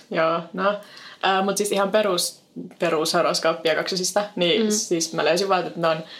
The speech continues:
Speaker 1: arvaamattomia, uteliaita ja ehkä vähän huomionkipeitä. Ja siis näissä kaikki semmosia luonteenpiirteitä, jotka on sillä aika harmittomia ja josta mä saattaisin jopa pitää ihmisessä.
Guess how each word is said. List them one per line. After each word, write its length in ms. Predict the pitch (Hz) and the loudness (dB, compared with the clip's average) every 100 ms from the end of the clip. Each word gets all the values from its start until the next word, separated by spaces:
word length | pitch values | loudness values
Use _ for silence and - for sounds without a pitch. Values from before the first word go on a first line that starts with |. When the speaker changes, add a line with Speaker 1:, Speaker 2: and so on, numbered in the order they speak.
| - - | -12 -2
Speaker 1:
arvaamattomia, 840 | 240 247 233 226 220 214 208 202 208 - | 0 2 2 0 0 0 2 2 0 -4
uteliaita 580 | 196 190 180 170 165 170 165 | 0 2 2 2 0 -2 0
ja 80 | 165 | -2
ehkä 220 | 170 175 | 0 -2
vähän 160 | 175 175 | 0 2
huomionkipeitä. 760 | 170 165 175 180 180 196 208 - - - - | 2 0 -4 -4 -2 0 0 -2 -16 -18 -2
Ja 60 | 190 | 2
siis 240 | 196 - | 2 2
näissä 200 | 202 202 | 0 2
kaikki 200 | 254 262 | 0 2
semmosia 260 | 269 214 196 | 2 2 4
luonteenpiirteitä, 840 | 208 196 180 175 175 170 170 175 - - - - 175 | 2 2 -2 -2 0 0 0 -2 -6 -18 -16 -10 -4
jotka 240 | 180 - | -2 0
on 60 | 196 | 0
sillä 140 | 247 | 2
aika 140 | 196 165 | 0 0
harmittomia 680 | 160 165 175 185 180 180 180 - | 0 -2 -4 -2 0 0 -2 -2
ja 60 | 175 | 0
josta 180 | 170 185 | 0 0
mä 60 | |
saattaisin 300 | 185 185 175 180 | 0 0 0 0
jopa 120 | 175 | 0
pitää 320 | 190 185 170 | -2 -2 -2
ihmisessä. 480 | 175 175 190 - | -2 -4 -2 -2